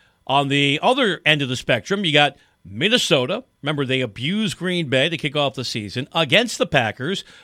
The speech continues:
who have suddenly found their way, albeit against inferior competition, beating teams they should have in the Bears and the Rams. And then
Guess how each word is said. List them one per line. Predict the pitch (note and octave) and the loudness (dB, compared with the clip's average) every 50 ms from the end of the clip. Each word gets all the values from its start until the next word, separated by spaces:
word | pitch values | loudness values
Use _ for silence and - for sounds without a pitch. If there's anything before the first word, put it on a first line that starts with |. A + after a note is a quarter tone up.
| _ | _
who | - F3 E3+ | -6 -2 0
have | D#3+ D3 B2+ A2+ | 0 0 0 -2
suddenly | - - - B3 C4 G#3 F3+ E3 D#3+ | -2 0 2 2 2 2 0 -2 -2
found | C3 - - F3+ G3+ A3 A#3 A#3 | -2 0 2 2 2 2 2 0
their | B3+ B3+ A#3 | 0 0 0
way, | F#3 E3 D#3 F3 G3 | 2 2 4 4 4
albeit | F#3+ F3 E3 C#3 B2 F3+ F#3+ A3 G#3 | 4 4 2 2 0 -4 -4 -4 -4
against | F#3+ D3+ C#3 D#3 D#3+ D3+ - - - | -4 -2 -2 -2 -2 -2 -6 -8 -6
inferior | C#3+ C3+ A#2+ - - A3 A#3+ A#3 F#3+ D3 C3 B2 | -6 -6 -6 -6 -6 -4 -2 -2 -2 -2 -2 -2
competition, | A2+ - C3 B2 A#2+ - A#2 - - A#2 G#2+ F#2 - F#3+ G3+ G3 - - - - - - - | 0 0 0 0 0 -2 -4 -4 -4 -4 -4 -2 -2 -2 -2 -2 -4 -10 -18 -20 -16 -6 -2
beating | E3 G3 G3 G3 F3 | 0 0 2 0 0
teams | - F3+ F#3 G3 G3+ F3+ C3 | -2 -2 0 0 0 0 0
they | B2+ D3 C#3 C3 | 0 0 0 0
should | - - - C4+ C#4 B3+ | 0 -2 0 0 2 2
have | F#3 D3 A2+ G#2 G#2+ C3 F3+ F3+ - - - - - _ | 2 2 2 0 -2 -4 -4 -4 -6 -10 -20 -20 -20 _
in | - A2 C3+ F#3+ | -6 -4 -2 0
the | G#3 G#3+ | 0 0
Bears | D3 C#3+ C3 A#2 A2 A2 B2 D#3+ A3 G#3 - - | 0 0 0 0 -2 -4 -6 -6 -6 -8 -8 -10
and | - F2+ G2+ G#2+ A#2+ D3+ F#3 | -8 -6 -4 -2 -2 -2 -2
the | A3 A3 | -2 0
Rams. | E3+ D3+ C#3+ D3 F3 G3+ G#3+ G3 D#3+ | 0 0 0 2 2 0 0 0 -2
And | D#3+ D3 D3+ | -2 -2 2
then | D3 D3 C#3+ C#3 C#3 | 2 4 4 2 0